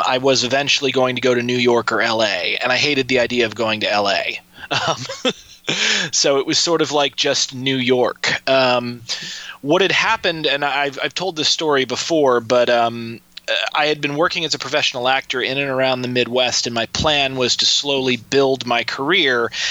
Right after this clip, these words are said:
and then when I had some cred, move out to New York. Um, what wound up actually happening was, was that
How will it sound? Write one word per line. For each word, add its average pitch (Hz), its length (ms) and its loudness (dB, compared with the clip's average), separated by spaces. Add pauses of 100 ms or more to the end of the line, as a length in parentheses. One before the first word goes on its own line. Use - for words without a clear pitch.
(140)
and 139 140 0
then 139 140 2
when 131 100 2
I 123 40 2
had 120 260 0
some 120 160 -4
cred, 147 420 0
move 127 280 -6
out 117 220 0
to 120 100 -2
New 113 120 -8
York. 123 520 -2 (420)
Um, 123 560 0 (100)
what 135 400 -2
wound 135 240 2
up 127 140 0
actually 151 460 0
happening 120 500 -6
was, 117 340 -2
was 123 260 -2
that 120 320 0